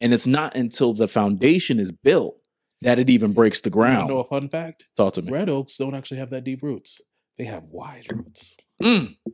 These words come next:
Speaker 2: And they found that they connect with each other,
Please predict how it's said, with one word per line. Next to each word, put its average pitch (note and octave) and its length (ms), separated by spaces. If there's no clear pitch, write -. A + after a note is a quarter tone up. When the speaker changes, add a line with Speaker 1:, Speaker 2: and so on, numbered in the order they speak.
Speaker 2:
And D3 240
they D3+ 100
found F3 500
that G2+ 280
they D3+ 100
connect D#3+ 580
with G2+ 200
each E2 200
other, - 280